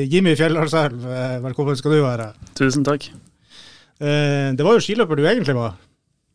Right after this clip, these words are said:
Speaker 2: Ja, jeg var vel en, eh, en ung skiløper som også hadde en stor, eh, lyst til å prøve meg på fotballen, da. Så det var en, en kombinasjon.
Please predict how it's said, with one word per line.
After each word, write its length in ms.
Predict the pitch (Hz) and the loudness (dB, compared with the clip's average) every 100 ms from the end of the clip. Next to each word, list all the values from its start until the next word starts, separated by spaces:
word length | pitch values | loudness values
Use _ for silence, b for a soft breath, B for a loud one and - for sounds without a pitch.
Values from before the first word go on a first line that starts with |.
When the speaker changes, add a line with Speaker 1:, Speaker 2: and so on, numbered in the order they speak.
| - - | -20 -6
Speaker 2:
Ja, 280 | 113 101 | -2 0
jeg 80 | 107 | 2
var 100 | 120 | 2
vel 120 | 139 160 | 2 2
en, 180 | 147 143 | 4 2
eh, 600 | 135 127 123 123 127 127 117 113 120 123 - _ B B B B _ _ - | 2 0 -2 -4 -6 -8 -8 -10 -12 -16 -20 _ B B B B _ _ -4
en 100 | 135 | 2
ung 140 | 127 | 2
skiløper 480 | 135 117 120 - 123 | 2 2 0 0 -4
som 140 | 117 117 | -2 -2
også 200 | 123 113 | 0 0
hadde 320 | 113 110 110 | -2 0 -2
en 160 | 110 110 | -2 -4
stor, 300 | - 131 120 | -2 0 0
eh, 1700 | 117 117 113 113 113 113 113 120 - - - 135 - - 110 113 113 | 0 -2 -2 -2 -4 -6 -6 -8 -10 -12 -12 -12 -10 -10 -10 -12 -6
lyst 340 | 117 - - | -4 -4 -6
til 140 | 117 | -6
å 40 | 117 | -4
prøve 220 | - 110 | -4 -4
meg 80 | 107 | -4
på 80 | 110 | -10
fotballen, 420 | 120 117 123 127 | -12 -12 -8 -6
da. 80 | 117 104 | -8 -10
Så 160 | - 113 | -16 -14
det 120 | 107 | -12
var 180 | 117 107 | -12 -10
en, 160 | 104 104 104 110 | -12 -12 -14 -8
en 160 | 123 | -2
kombinasjon. 400 | 147 139 131 127 | 2 2 0 -2